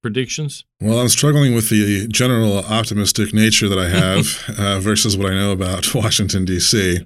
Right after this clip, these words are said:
Speaker 2: My prediction is that the Republicans will focus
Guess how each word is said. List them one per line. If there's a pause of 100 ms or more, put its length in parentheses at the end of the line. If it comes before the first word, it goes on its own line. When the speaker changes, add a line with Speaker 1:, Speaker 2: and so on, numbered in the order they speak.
(360)
Speaker 2:
My
prediction
is
that
the
Republicans
will
focus